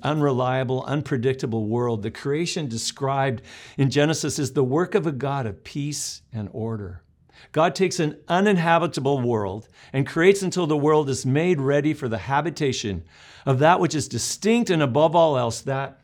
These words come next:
he has made. He has made a home for mankind, a home for you and me, a physical world not to escape from,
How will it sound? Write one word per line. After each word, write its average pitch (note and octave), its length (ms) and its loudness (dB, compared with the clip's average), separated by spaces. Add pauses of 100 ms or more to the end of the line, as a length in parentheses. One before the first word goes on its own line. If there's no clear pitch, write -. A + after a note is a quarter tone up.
(140)
he A#2 180 -4
has A2 180 -4
made. F#2 340 -6 (960)
He A#2+ 140 -2
has A#2 160 -2
made A#2+ 220 0
a A2 80 -4
home B2 680 -4 (340)
for - 160 -10
mankind, F#2+ 680 -8 (800)
a F#2 80 -10
home G#2 260 -6
for G2+ 140 -12
you F#2 180 -6
and F2+ 140 -8
me, - 240 -14 (960)
a A#2 60 -4
physical C#3 580 -4
world A#2 280 -2
not B2 260 -4
to E3 100 -2
escape C#3 500 -4
from, G2+ 440 -6